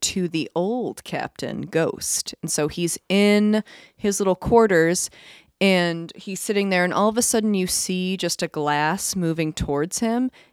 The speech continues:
and then it does this really interesting transition of the ghost pushing it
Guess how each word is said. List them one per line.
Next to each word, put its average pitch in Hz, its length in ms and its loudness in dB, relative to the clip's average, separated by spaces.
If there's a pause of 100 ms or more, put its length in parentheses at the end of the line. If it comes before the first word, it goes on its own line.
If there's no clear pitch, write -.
(100)
and 180 180 2
then 185 100 2
it 185 120 0
does 190 200 4
this 180 220 0
really 175 460 0
interesting 165 600 -4
transition 160 880 -2
of 151 360 -2
the 160 140 2
ghost 147 680 0
pushing 175 520 -2
it 233 240 -4